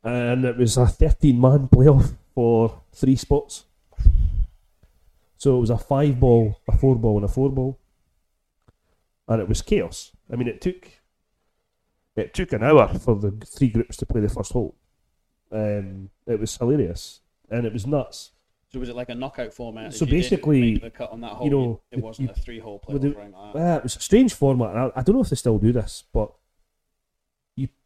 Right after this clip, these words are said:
Speaker 1: all had to complete the first, and then if eight guys made four and five guys made five, the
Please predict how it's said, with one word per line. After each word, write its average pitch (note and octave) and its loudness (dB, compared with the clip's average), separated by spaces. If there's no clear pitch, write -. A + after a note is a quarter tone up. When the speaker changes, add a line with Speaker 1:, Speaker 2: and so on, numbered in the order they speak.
Speaker 1:
all F3 6
had F#3 2
to - -4
complete - -6
the A2+ -10
first, - -12
and A#2 -8
then A2+ -6
if - -14
eight D3 -2
guys B2+ -8
made A#2 -10
four C3+ -6
and G#2 -10
five A#2+ -10
guys G#2+ -14
made G#2 -14
five, A2 -14
the A2 -16